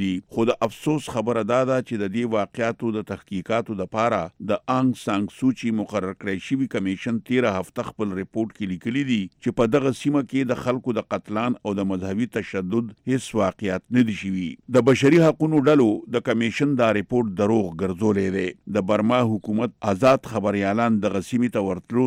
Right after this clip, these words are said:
ته نه پرېږدي. نیویارک ټایمز خپله اداریه کې زیاتوي چې په تیر دسمبر کې یوه ویډیو جاري کړې شوې ده، په هغې کې د برما پولیس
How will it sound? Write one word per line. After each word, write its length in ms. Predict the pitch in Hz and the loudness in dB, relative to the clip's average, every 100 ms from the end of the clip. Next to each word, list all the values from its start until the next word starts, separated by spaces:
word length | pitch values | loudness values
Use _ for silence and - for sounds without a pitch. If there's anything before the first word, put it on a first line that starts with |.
| 120 | 0
ته 360 | 101 87 - 120 | -4 -4 0 2
نه 80 | 117 | 2
پرېږدي. 720 | 107 95 85 92 90 - - | 0 -4 -4 -4 -4 -6 2
نیویارک 400 | 135 143 151 139 - | 4 6 6 4 2
ټایمز 240 | 165 165 - | 0 0 -2
خپله 220 | 131 151 135 | 0 2 2
اداریه 360 | 123 120 120 139 | 2 4 4 2
کې 160 | 131 113 | 0 0
زیاتوي 320 | 113 113 135 | 2 2 0
چې 200 | 143 135 120 | -2 -2 -6
په 120 | 107 | -2
تیر 160 | 139 143 110 | -2 -2 -4
دسمبر 460 | 107 113 104 120 | -4 -2 -2 -2
کې 200 | 120 120 | -4 -2
یوه 160 | 113 104 101 | 0 0 -2
ویډیو 280 | 123 123 117 101 | -2 -2 -2 0
جاري 240 | 98 95 | -2 -4
کړې 200 | - 101 90 | -6 -8 -4
شوې 200 | 120 139 131 | -4 -2 0
ده، 80 | 131 | 0
په 140 | 113 104 | 0 -2
هغې 220 | 101 131 131 | 0 0 0
کې 340 | 110 92 - 107 | -4 -4 -2 -2
د 100 | 92 | 2
برما 280 | 107 107 131 139 | 4 6 4 2
پولیس 280 | 113 120 120 | 0 -2 -2